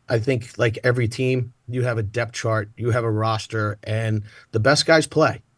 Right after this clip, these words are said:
you know, and so I don't care if it's a Matt Minikis who starts as a freshman in, in a five-class locker room, or if it's, you know, a graduate student who's getting his first minutes, and we've had both. Um, you know, I think that, uh,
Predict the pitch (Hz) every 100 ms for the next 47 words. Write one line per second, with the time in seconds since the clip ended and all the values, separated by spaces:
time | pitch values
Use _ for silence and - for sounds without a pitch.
0 | _ - 110 113 117 113 120 117 113 113
1 | 123 131 135 131 127 127 110 107 117 127
2 | 123 123 127 135 117 127 110 - 123 123
3 | - _ - 113 107 - 127 - 143 135
4 | 131 - 123 110 104 113 107 107 123 127
5 | - 127 127 123 127 123 123 120 113 104
6 | - - _ _ - 117 117 110 120 117
7 | - - _ - 113 107 104 - 113 107
8 | 117 120 120 110 131 117 104 110 107 -
9 | _ 117 120 107 104 120 110 - 117 117
10 | 107 110 107 117 107 123 107 120 113 98
11 | _ _ - _ - 107 113 107 107 -
12 | - 113 110 104 127 110 - 113 101 117
13 | 110